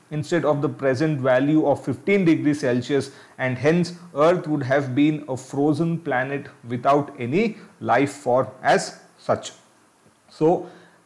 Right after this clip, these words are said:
this greenhouse effect or the greenhouses itself is actually beneficial for the survival or for the benefit of life on Earth. However,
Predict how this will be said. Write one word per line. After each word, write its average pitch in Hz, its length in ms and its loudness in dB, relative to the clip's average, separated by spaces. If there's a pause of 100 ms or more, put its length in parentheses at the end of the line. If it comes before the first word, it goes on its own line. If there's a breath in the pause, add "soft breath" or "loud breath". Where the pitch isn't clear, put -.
(120)
this 190 280 0
greenhouse 202 640 2
effect 160 480 0
or 156 140 4
the 170 100 2
greenhouses 160 880 2
itself 180 580 0
is 190 240 0
actually 165 480 -2
beneficial 160 920 -4 (220 loud breath)
for 156 220 2
the 175 280 -2 (160)
survival 160 840 2 (100)
or 151 200 2
for 156 520 0 (160 loud breath)
the 156 200 0
benefit 151 640 -2
of 156 260 0
life 143 460 2
on 135 320 0
Earth. 135 260 0 (800)
However, 185 600 4